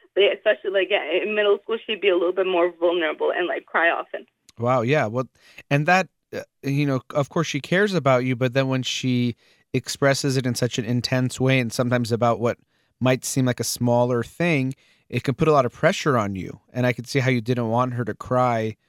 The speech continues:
Speaker 2: about those things, 'cause then it would make you feel bad, like you're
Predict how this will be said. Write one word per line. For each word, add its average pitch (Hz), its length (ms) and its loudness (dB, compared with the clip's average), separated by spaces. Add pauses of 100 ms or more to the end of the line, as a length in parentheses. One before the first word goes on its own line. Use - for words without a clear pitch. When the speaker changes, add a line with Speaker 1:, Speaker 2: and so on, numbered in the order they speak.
(300)
Speaker 2:
about 113 280 2
those 117 260 -2
things, 165 340 0
'cause 127 140 -4
then 135 100 2
it 131 40 2
would 120 80 2
make 117 240 -2
you 156 120 2
feel 120 280 -2
bad, 113 320 0
like 104 200 -6
you're 120 540 0